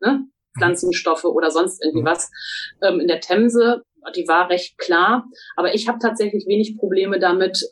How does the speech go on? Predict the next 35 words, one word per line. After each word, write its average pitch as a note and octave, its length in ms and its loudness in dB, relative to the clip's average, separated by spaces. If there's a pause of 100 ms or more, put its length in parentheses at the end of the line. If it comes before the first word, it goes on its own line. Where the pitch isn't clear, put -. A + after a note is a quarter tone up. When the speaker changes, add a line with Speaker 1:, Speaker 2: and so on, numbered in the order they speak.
Speaker 1:
ähm, E3+ 380 0 (1040)
ne, A3+ 180 2
was F#3 160 -2
unter G#3+ 300 0
mir G3 200 4
ist F#3 140 0
oder F3+ 160 -2
nicht G3+ 260 -2
unter G3+ 240 0
mir G3 220 2
ist. F#3 320 -2
Also, F3+ 300 0 (120)
ne, D#4 220 2
ich - 240 -12 (300)
kenne G#3 200 0
viele C#4+ 300 2
Freiwassergeschichten A3+ 1000 0
von G3+ 160 0
Leuten, G3+ 380 0 (260)
das F3+ 140 -4
folgt A3 300 0
auch, - 100 -6
glaub F#3+ 200 -2
ich, - 100 -10
immer G3+ 220 0
nicht - 280 -4 (600)
der A3+ 280 -2
Vernunft, G#3+ 540 0
sondern G3+ 320 -2
der F#3+ 160 0
eine G#3+ 400 2
hat - 340 -4
vor F#3 120 0
dem G#3+ 240 0
Angst, A3+ 420 -2